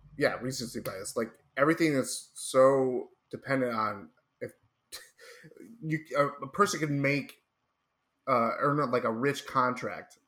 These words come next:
based on their playoffs. As few as that game,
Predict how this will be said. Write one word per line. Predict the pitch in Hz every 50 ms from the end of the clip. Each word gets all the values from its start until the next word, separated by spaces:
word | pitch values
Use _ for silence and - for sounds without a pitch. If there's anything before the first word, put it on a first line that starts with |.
| _ _
based | - 120 120 117 - -
on | 113 110 107 104 104 110 - - _ _ _ _ _ _ _ -
their | 123 113
playoffs. | 110 - - 117 104 90 71 - - - - - _ _ _ _ _ _ _ _ _ _ _ _
As | 131 127 123 117 117 -
few | - - 135 135 135 135
as | 131 117 113
that | 127 117 120 - - -
game, | 135 123 120 117 113 110 113